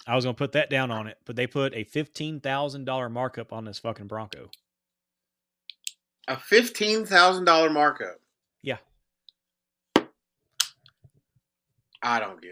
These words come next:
Speaker 2: it. I,
Speaker 1: I,
Speaker 2: I
Speaker 1: I just,
Speaker 2: really
Speaker 1: I
Speaker 2: don't.
Speaker 1: walked. I said, "Y'all are stupid."
Speaker 2: Look, now
Speaker 1: I said,
Speaker 2: this
Speaker 1: "An-, any, anybody who buys this is stupid."
Speaker 2: Now the zombies are riding motorcycles. This is intense.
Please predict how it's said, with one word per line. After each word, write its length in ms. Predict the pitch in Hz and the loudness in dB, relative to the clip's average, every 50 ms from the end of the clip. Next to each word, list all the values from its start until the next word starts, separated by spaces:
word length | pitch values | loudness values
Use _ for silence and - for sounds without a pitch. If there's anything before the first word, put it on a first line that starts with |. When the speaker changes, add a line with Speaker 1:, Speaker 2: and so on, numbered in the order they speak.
| 92 | -16
Speaker 2:
it. 100 | 92 90 - _ _ _ _ _ - - _ _ _ _ - | -16 -18 -20 _ _ _ _ _ -20 -20 _ _ _ _ -4
I, 120 | 131 131 | 0 0
Speaker 1:
I, 100 | 123 120 | 0 0
Speaker 2:
I 180 | 120 117 120 117 | 0 0 0 0
Speaker 1:
I 40 | 113 | 0
just, 200 | 110 117 107 98 | -2 -4 -6 -8
Speaker 2:
really 100 | 95 - | -4 2
Speaker 1:
I 80 | 123 139 | 2 4
Speaker 2:
don't. 80 | 147 143 | 4 4
Speaker 1:
walked. 360 | 165 208 196 - - - - - | 2 2 2 -2 -6 -12 -6 -2
I 140 | 123 135 139 | -2 -2 -2
said, 300 | - - 127 120 117 117 - _ _ _ _ _ _ _ _ | -2 -2 -2 -4 -4 -6 -10 _ _ _ _ _ _ _ _
"Y'all 180 | - 131 131 160 | -6 -4 -4 -2
are 60 | 190 | -4
stupid." 440 | 175 - - 165 185 190 - - - _ _ _ _ _ _ _ _ _ _ _ _ _ _ _ _ _ _ _ _ | -6 -4 -4 -4 -4 -4 -6 -14 -20 _ _ _ _ _ _ _ _ _ _ _ _ _ _ _ _ _ _ _ _
Speaker 2:
Look, 180 | - 156 151 - | -18 -18 -12 -10
now 140 | 120 135 147 | -6 -6 -4
Speaker 1:
I 20 | - | -2
said, 140 | - 131 | 0 0
Speaker 2:
this 60 | 127 131 | 0 0
Speaker 1:
"An-, 60 | 127 120 | -2 0
any, 320 | 117 135 151 160 - - _ _ - - - - _ _ _ _ - | 0 0 0 0 -2 -8 _ _ -20 -20 -20 -20 _ _ _ _ 0
anybody 400 | 135 151 170 151 170 165 160 151 | 2 2 4 4 4 4 6 6
who 120 | 147 151 139 | 4 2 4
buys 320 | 123 123 123 147 160 143 | 6 6 6 6 6 4
this 180 | 175 180 - 123 | 0 -2 -4 -4
is 80 | 101 - | -6 -8
stupid." 380 | - - 101 - - - - - _ - _ _ _ - | -8 -8 -12 -12 -14 -20 -20 -20 _ -20 _ _ _ -8
Speaker 2:
Now 100 | 147 180 | -6 -4
the 100 | 180 156 | -4 -4
zombies 380 | 139 165 160 160 160 151 139 | -2 -2 0 0 -2 -2 -4
are 60 | 135 | -6
riding 340 | 131 139 143 147 147 131 123 123 | -6 -4 -2 -2 -2 -2 -2 -2
motorcycles. 720 | 131 135 147 147 - - 107 90 - - - - - - _ _ _ _ _ _ - _ _ _ _ _ _ _ - - _ _ _ _ _ _ _ - - _ _ - _ _ _ _ _ _ _ _ - - - _ _ _ _ - - _ _ _ _ _ _ - _ - - | -2 -2 -2 -4 -6 -8 -8 -10 -10 -16 -20 -20 -20 -20 _ _ _ _ _ _ -20 _ _ _ _ _ _ _ -20 -20 _ _ _ _ _ _ _ -20 -20 _ _ -20 _ _ _ _ _ _ _ _ -20 -20 -20 _ _ _ _ -20 -20 _ _ _ _ _ _ -14 _ -12 -10
This 160 | 127 120 - | -10 -10 -10
is 160 | 127 117 - - | -10 -12 -14 -18
intense. 680 | - _ _ - - - 131 113 - - - - | -18 _ _ -16 -14 -12 -12 -14 -14 -16 -18 -18